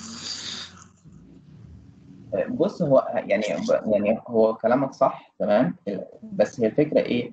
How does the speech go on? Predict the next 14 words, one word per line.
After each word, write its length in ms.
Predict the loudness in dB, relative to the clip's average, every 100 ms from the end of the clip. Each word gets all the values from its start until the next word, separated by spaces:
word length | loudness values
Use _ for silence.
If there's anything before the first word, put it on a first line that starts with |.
| -16 _ 0
ما 100 | 0
تبصلهاش 520 | 0 0 2 4 2
كده 200 | 4 6
بس، 260 | 6 4 -6
بص 280 | -14 -4 2
لها 180 | 4
إن 100 | 6
هما 140 | 6 6
مكملين 480 | 4 4 4 6 4
برضو 220 | 4 2
لبعض. 360 | 2 0 -2 _ _ _ _ _
أنت 160 | -4
فاهم 100 | 0 0
قصدي؟ 260 | 0 -4